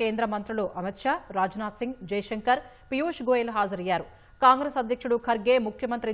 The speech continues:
జగన్మోహన్ రెడ్డి, తెలుగుదేశం అధినేత చంద్రబాబు, పశ్చిమ బెంగాల్ ముఖ్యమంత్రి మమతా బెనర్జీ, ఒడిశా సీఎం నవీన్ పట్నాయక్, మహారాష్ట్ర సీఎం ఏక్నాథ్ సిందే సహా పలు రాష్ట్రాల ముఖ్యమంత్రులు ఈ సమావేశానికి హాజరయ్యారు. డిసెంబర్ ఒకటిన జీ ఇరవై అధ్యక్ష బాధ్యతలను భారత్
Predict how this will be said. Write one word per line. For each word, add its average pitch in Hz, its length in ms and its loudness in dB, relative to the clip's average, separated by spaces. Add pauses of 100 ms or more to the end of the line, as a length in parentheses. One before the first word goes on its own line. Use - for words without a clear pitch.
జగన్మోహన్ 214 520 -2
రెడ్డి, 208 240 -4
తెలుగుదేశం 214 540 -2
అధినేత 196 260 -6 (160)
చంద్రబాబు, 190 460 0 (420)
పశ్చిమ 294 380 2
బెంగాల్ 240 360 2
ముఖ్యమంత్రి 226 440 -4 (100)
మమతా 202 320 -2
బెనర్జీ, 185 360 -4 (160)
ఒడిశా 196 320 -2
సీఎం 196 300 -6
నవీన్ 208 260 -6
పట్నాయక్, 214 400 -2 (360)
మహారాష్ట్ర 254 520 4
సీఎం 233 240 -2 (140)
ఏక్నాథ్ 233 500 0
సిందే 208 200 -4 (100)
సహా 208 160 2 (100)
పలు 202 220 0
రాష్ట్రాల 190 320 0 (100)
ముఖ్యమంత్రులు 220 580 -2 (400)
ఈ 294 40 2 (120)
సమావేశానికి 233 760 0
హాజరయ్యారు. 170 480 -2 (340)
డిసెంబర్ 285 480 2
ఒకటిన 254 260 -4 (180)
జీ 233 180 -4
ఇరవై 240 200 2 (180)
అధ్యక్ష 247 320 0 (140)
బాధ్యతలను 214 500 0 (140)
భారత్ 208 280 2